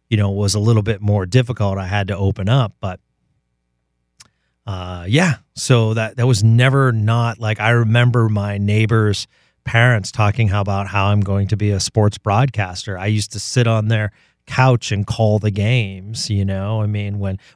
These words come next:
when Al Michaels, "Do you believe in miracles?" I mean,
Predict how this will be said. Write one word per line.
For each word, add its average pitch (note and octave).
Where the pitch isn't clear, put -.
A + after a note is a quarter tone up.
when A2+
Al B2+
Michaels, A2+
"Do A2+
you A2+
believe A2
in G#2+
miracles?" G#2
I G2+
mean, F#2+